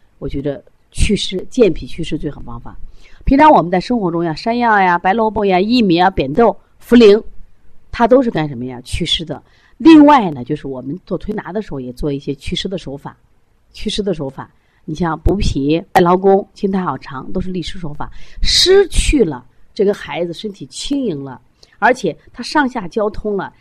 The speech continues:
底下的水能变成水蒸气，干什么呀？濡养他上焦，他就不渴了。大家听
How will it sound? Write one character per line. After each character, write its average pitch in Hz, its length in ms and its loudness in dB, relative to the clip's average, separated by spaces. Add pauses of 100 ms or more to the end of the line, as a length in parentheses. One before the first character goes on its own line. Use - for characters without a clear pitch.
(200)
底 190 140 -4
下 247 180 0
的 262 120 0
水 170 180 -8
能 160 140 -4
变 190 140 -6
成 202 100 -2
水 151 180 -10
蒸 226 200 -2
气， - 160 -10
干 170 180 -12
什 156 120 -18
么 139 80 -16
呀？ 139 140 -16 (240)
濡 220 360 0
养 180 220 -2
他 151 140 -20
上 143 260 -12
焦， 139 220 -12 (240)
他 127 180 -12
就 120 120 -18
不 - 180 -14
渴 - 240 -20
了。 - 160 -20 (1120)
大 302 120 2
家 320 100 6
听 392 200 6